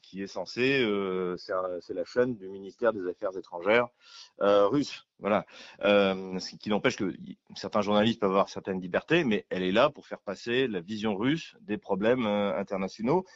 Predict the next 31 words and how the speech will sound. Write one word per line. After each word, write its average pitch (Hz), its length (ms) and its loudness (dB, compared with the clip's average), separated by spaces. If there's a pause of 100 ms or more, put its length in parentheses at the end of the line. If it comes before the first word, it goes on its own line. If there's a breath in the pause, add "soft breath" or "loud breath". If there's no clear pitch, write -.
(140 soft breath)
et 190 40 -6
faire - 140 -4
connaître 127 300 0
aussi - 180 -8
la 110 80 0
Russie, 110 300 -2
puisqu'elle - 280 -12
parle 98 180 -2
aussi 98 200 -6
des, 90 220 -2 (500 loud breath)
des - 60 -12
sujets 98 240 0
intérieurs, 107 560 4 (380 loud breath)
euh, 107 140 4
de 104 140 0
la 120 140 6
même 127 140 6
manière 127 280 6
que 131 80 -4
France 113 280 -2
vingt-quatre 110 360 0
le 104 80 -2
fait 147 200 0
pour 101 120 -8
le 95 80 -2
ministère 139 400 0
des 95 160 -8
Affaires 113 260 -4
étrangères, 104 520 0
euh, 85 960 -2
euh, 85 200 -4